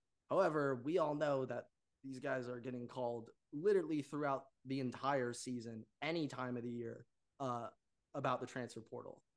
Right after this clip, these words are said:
Uh, so I'm pretty sure that the extended December window, I'm pretty sure it opens December first. Uh,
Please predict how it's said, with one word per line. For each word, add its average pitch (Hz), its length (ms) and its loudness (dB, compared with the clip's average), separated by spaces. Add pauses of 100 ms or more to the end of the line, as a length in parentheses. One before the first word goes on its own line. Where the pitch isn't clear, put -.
(140)
Uh, 147 220 6 (1160)
so 175 460 6
I'm 170 240 8
pretty 214 240 0
sure 196 320 6
that 151 380 4 (340)
the 147 500 2
extended 170 760 0 (460)
December 160 560 0
window, 143 540 2
I'm 139 100 -4
pretty 156 180 -2
sure 156 180 -2
it 143 80 -4
opens 143 360 0
December 139 440 -2
first. - 600 -2 (600)
Uh, 143 220 6